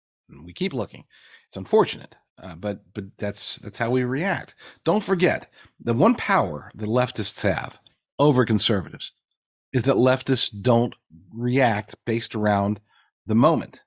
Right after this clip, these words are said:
They, I mean, they, they, they seem like they do, okay? They act like they do,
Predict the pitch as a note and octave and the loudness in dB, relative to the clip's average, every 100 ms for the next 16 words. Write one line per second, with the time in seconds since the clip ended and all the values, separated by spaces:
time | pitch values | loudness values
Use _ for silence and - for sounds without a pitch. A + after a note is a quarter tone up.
0 | _ B2+ C#3 C#3+ C3 G2 B2 B2 A2 A2+ | _ 0 4 4 2 -2 -2 -2 -2 -6
1 | - _ A2+ A2+ G#2 - - C#4+ A#3 A#2+ | -6 _ -2 -2 -2 -2 4 6 6 4
2 | F#2 F2 - - B2 - _ - F2+ A2+ | 0 -6 -10 -12 -12 -14 _ -8 -6 -6
3 | F#3 _ _ _ _ _ _ _ _ A#2+ | -8 _ _ _ _ _ _ _ _ 0
4 | B2 A#2+ E3 A#3 G#3+ B2+ G2 E2 E2 A2 | 2 4 2 2 0 0 -4 -6 -12 -14